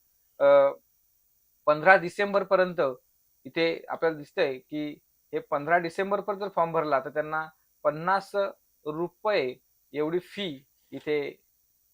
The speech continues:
एक्स्ट्रा द्यायची आहे, म्हणजे त्यांना अडीचशे रुपये इथे भरून त्यांना काय करायचंय, फॉर्म भरल्यानंतर फी पेड करायची आहे. त्यानंतर जे काही मागासवर्गीय विद्यार्थी आहेत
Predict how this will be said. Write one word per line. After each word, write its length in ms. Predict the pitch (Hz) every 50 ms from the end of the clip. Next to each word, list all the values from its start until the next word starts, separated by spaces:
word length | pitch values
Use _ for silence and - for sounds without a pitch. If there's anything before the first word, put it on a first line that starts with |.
| _ _
एक्स्ट्रा 300 | 147 147 - - 208 196
द्यायची 300 | 180 180 160 147 - 156
आहे, 80 | 143 135
म्हणजे 140 | 139 147
त्यांना 280 | 147 156 156 175 156 131
अडीचशे 440 | 135 147 160 175 - - - 202 196
रुपये 340 | 175 165 151 - 208 202 190
इथे 160 | 175 - 175
भरून 280 | 156 143 143 143 139
त्यांना 180 | 143 151 143 147
काय 120 | 147 147
करायचंय, 400 | 139 143 139 143 131 143 165 196 247 - _ _ _ _ _ _ _ _ _ _ _ _ _ _
फॉर्म 200 | - 135 147 156
भरल्यानंतर 640 | 151 143 143 143 143 147 151 147 147 139 135 190 285 - _ _ _ _ _ _
फी 60 | - 131
पेड 280 | 127 127 123 120 117
करायची 300 | 117 117 117 110 98 120
आहे. 260 | 113 101 101 104 92 87 _ _ _ _ _ _ _ _ _ _
त्यानंतर 600 | 175 180 190 196 196 196 185 - 196 165 151 151 - _ _ _ _ _ _ _ _ _ _ 135
जे 120 | 147 180
काही 380 | 180 - 202 202 208 220 220 - - _ _ _ _ _ _ _ _ _ _ _ _ _ _ _
मागासवर्गीय 720 | 151 151 143 156 170 226 226 226 - 220 220 202 196 214 214
विद्यार्थी 460 | 196 175 160 170 180 175 170 - 185
आहेत 320 | 170 165 160 170 151 143